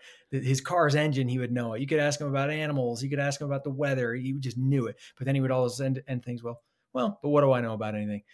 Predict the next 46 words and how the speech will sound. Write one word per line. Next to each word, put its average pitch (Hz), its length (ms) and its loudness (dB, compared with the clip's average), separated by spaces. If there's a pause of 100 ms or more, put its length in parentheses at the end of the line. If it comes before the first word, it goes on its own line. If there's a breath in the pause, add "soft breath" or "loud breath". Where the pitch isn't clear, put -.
(220 loud breath)
And 135 120 0
it 147 100 6
always 175 160 8
kinda 156 200 2
stuck 165 260 2
me, 139 80 2
and 131 100 2
sometimes 143 300 0
I've, 131 240 2
I've 135 120 -4
tried 131 200 2
to 117 80 -2
use 123 160 0
that 127 160 -2
myself. 123 300 -2
It's - 100 -12
like, 120 140 -6 (100)
you 185 100 -4
know, 156 300 -2
it's 143 80 -8
just 165 160 -6
a - 40 -16
little 165 140 4
reminder 135 480 4
of, 123 100 -2 (680)
this 160 160 -4
is 208 80 -4
what 196 160 2
I've 156 180 4
learned 160 300 0
so 147 120 -2
far, 156 300 0
but 123 220 -2 (160)
who 139 80 -2
knows? 180 320 0
You 120 80 -4
know, 131 80 0
maybe 131 260 0
I 127 60 0
could 127 180 -2
be 123 120 -2
wrong, 120 280 -2
maybe 117 180 -4
I 117 60 -8
could 117 160 -10
be, 110 240 -8